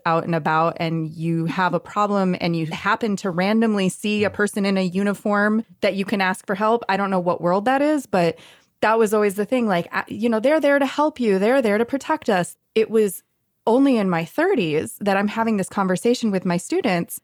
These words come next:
that I was like, "Hang on a second."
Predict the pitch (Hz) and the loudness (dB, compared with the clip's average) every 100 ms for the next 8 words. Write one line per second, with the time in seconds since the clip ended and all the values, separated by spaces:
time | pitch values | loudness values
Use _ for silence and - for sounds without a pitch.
0 | - 226 220 220 214 196 - _ _ _ | -4 -2 2 0 0 -2 -4 _ _ _
1 | _ 240 262 302 381 254 175 165 - 135 | _ -8 -2 0 2 2 0 -4 -10 -12
2 | - 214 311 | -4 0 0